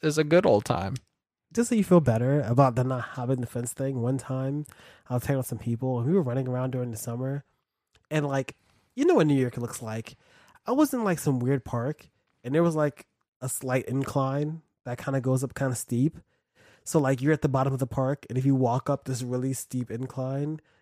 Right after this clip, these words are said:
Speaker 2: then there's, like, a waist-high gate that you can just, like, step over. But at this park, when you get to the top of the incline, it was almost completely vertical for, like, three feet.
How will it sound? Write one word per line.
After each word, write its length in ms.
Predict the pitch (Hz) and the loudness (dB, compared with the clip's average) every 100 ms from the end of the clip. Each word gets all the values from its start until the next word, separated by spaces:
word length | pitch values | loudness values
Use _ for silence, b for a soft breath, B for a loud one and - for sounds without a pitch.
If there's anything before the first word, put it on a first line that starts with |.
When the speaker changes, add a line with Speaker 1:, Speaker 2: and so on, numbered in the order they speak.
| _ | _
Speaker 2:
then 100 | 139 | -4
there's, 140 | 131 | -2
like, 120 | 135 123 | -2 -4
a 140 | 104 104 _ _ _ _ _ 110 | -8 -12 _ _ _ _ _ -8
waist-high 680 | 117 139 - - 117 123 | -2 -2 -4 -6 -2 0
gate 340 | 117 117 113 120 | 0 -4 -6 -6
that 160 | 117 - | -8 -6
you 60 | |
can 80 | 127 | -6
just, 180 | 123 - | -6 -6
like, 120 | 113 | -10
step 280 | - 117 117 | -8 -6 -2
over. 400 | 127 135 156 175 _ _ _ _ _ | -2 0 -2 -2 _ _ _ _ _
But 320 | 123 147 117 - b b 131 | 4 4 4 -2 b b -2
at 140 | 131 | 4
this 140 | 156 | 4
park, 340 | - 170 165 185 - | 4 0 2 0 -2
when 200 | 127 139 | 0 2
you 100 | 131 | 4
get 220 | 151 147 | 2 2
to 100 | 151 | -2
the 120 | 120 | -4
top 300 | 117 - 131 | -6 -4 -2
of 80 | 135 | 0
the 80 | 113 | 0
incline, 640 | 139 - 147 165 180 196 b b b b | -2 -2 -2 -2 -4 -6 b b b b
it 120 | 156 | 2
was 300 | 151 143 - - _ _ _ _ _ | 2 2 -2 -16 _ _ _ _ _
almost 420 | 143 151 147 143 - | 2 4 4 0 0
completely 400 | 139 139 143 135 | 0 2 4 2
vertical 600 | 120 127 139 165 185 - _ _ | 2 0 0 -2 -4 -10 _ _
for, 120 | 143 | -4
like, 160 | 127 | -4
three 180 | - 131 | 0 0
feet. 340 | 120 123 156 | 0 -2 -2